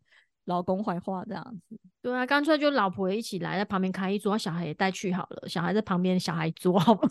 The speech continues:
Speaker 2: <laughs> 这样他们还喝得下去吗？
Speaker 1: 这一部剧我们后来，我后来又觉得他就是还是，因为他就叫我的大叔嘛，所以
Speaker 2: 嗯。
Speaker 1: 可能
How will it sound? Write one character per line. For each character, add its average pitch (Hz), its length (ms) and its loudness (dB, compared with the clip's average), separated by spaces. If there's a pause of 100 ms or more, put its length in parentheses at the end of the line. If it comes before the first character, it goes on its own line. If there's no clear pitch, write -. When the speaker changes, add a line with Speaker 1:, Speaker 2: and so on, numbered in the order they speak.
Speaker 2:
<laughs> - 1400 -4
这 392 80 8
样 370 80 10
他 349 60 10
们 302 120 10
还 349 120 10
喝 302 100 12
得 269 120 10
下 302 220 12
去 311 300 10
吗？ 220 140 2 (180)
Speaker 1:
这 277 120 -2
一 294 40 -2
部 302 140 -2
剧 311 200 -2
我 190 140 4
们 165 100 -4
后 254 160 -2
来， 190 240 -2
我 185 320 -2 (120)
后 302 160 0
来 214 100 2
又 233 100 4
觉 208 240 -2
得 175 160 -4
他 214 300 -6
就 254 180 -8
是 254 140 -2
还 202 160 -2
是， 214 140 -6 (680)
因 320 80 -6
为 359 40 4
他 330 100 4
就 311 100 0
叫 294 200 2
我 190 260 -2
的 180 120 -4
大 190 260 -2
叔 175 260 -8
嘛， - 240 -14
所 196 200 -8
以 208 320 -6 (200)
Speaker 2:
嗯。 202 240 -2
Speaker 1:
可 196 60 -6
能 196 60 -12